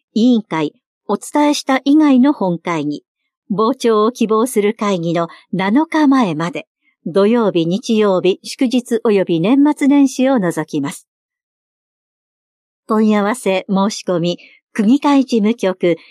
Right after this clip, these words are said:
議会総務係、電話零三三五七八の二九一一番です。区議会だよりの表紙をあなたの写真で飾りませんか？次回四月発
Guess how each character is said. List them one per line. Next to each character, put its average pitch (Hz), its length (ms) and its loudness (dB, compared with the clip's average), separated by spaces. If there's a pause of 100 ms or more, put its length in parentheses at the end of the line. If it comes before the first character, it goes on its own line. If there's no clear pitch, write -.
(160)
議 226 160 0
会 269 280 0
総 254 260 2
務 247 120 4
係、 190 460 -4 (480)
電 175 320 -2
話 175 160 -4 (200)
零 262 200 0
三 240 340 -2 (120)
三 311 320 2
五 285 220 2
七 185 280 -2
八 196 320 -4
の 175 240 -2
二 254 260 2
九 262 320 0
一 254 300 0
一 233 220 -2
番 151 200 -8
で 143 120 -8
す。 - 160 -18 (1300)
区 202 140 0
議 269 120 4
会 311 220 2
だ 320 100 0
よ 311 140 2
り 233 120 2
の 190 100 0
表 202 180 -2
紙 185 340 -2
を 165 100 -2 (260)
あ 196 120 -4
な 269 140 2
た 254 100 0
の 220 140 0
写 220 180 -4
真 247 240 2
で 240 160 0
飾 196 280 -4
り 190 120 -2
ま 196 120 -2
せ 202 200 -4
ん 160 60 -8
か？ 170 220 -6 (920)
次 302 220 -2
回 302 280 0
四 - 200 -4
月 269 280 0
発 220 220 -6